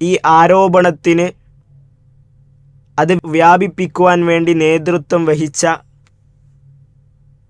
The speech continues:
പ്രധാന വ്യക്തിയായ അബ്ദുല്ലാഹ് ഇബ്നു സബഇനെ കുറിച്ചുമാണ് കഴിഞ്ഞ എപ്പിസോഡുകളിൽ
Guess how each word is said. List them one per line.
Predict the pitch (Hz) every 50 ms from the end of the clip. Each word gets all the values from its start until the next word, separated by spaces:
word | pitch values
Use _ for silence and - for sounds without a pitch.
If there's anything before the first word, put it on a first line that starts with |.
| _ _ _ _
പ്രധാന | - 151 151 151 170 175 180 185 190 190
വ്യക്തിയായ | 175 170 165 - _ _ - 180 175 170 165 160 165 147
അബ്ദുല്ലാഹ് | 135 143 147 143 165 165 165 175 170 165 170
ഇബ്നു | 156 151 160 160
സബഇനെ | 151 - - 151 143 156 151 - 170 165 165
കുറിച്ചുമാണ് | 160 - 156 151 151 143 - 156 151 147 143 139 143 143
കഴിഞ്ഞ | 139 - - 139 143 147 151 151 139 143
എപ്പിസോഡുകളിൽ | 139 - 143 139 - 151 147 147 147 147 143 139 139 139